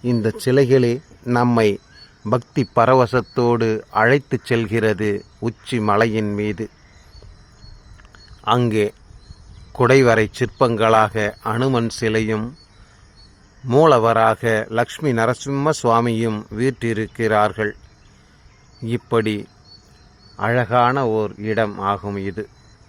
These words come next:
மலையைச் சுற்றி அடர்ந்த வனப்பகுதி, எப்போதும் முதன்மையான காற்றைத் தரும்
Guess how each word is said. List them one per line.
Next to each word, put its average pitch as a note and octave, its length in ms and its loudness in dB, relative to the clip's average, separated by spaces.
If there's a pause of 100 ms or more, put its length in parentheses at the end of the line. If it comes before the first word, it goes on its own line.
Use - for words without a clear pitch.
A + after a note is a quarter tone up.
(440)
மலையைச் A#2+ 580 2
சுற்றி C3+ 420 -6
அடர்ந்த A#2+ 520 0
வனப்பகுதி, A2 760 -4 (1160)
எப்போதும் B2 760 0 (220)
முதன்மையான C3+ 760 2
காற்றைத் A#2 600 -2
தரும் A2 440 0